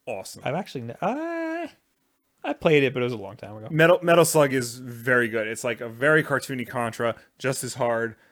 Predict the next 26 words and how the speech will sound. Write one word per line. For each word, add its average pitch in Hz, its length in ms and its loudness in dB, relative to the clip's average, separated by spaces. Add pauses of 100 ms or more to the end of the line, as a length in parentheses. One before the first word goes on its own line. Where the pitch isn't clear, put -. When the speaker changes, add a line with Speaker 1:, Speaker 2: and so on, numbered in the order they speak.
(160)
Speaker 1:
Um, 117 280 0
you 131 60 -2
can 147 60 -4
get 190 120 2
a 208 40 4
lot 233 180 6
of 247 60 4
them 254 120 0
on 254 80 0
the 233 60 -4
Switch, - 500 -6
so 139 260 -6
go 139 180 -8
do 190 140 -4
that. 120 240 -6 (4000)
Speaker 2:
<laughs> 151 200 -8
Speaker 1:
Samoan 139 380 0
Steak 143 300 0
says, 139 320 0
"There's 135 240 0
the 120 80 -8
Sonic 147 340 0
werewolf." 151 540 4
Uh, 139 220 8
mute 156 260 4
him. 208 320 6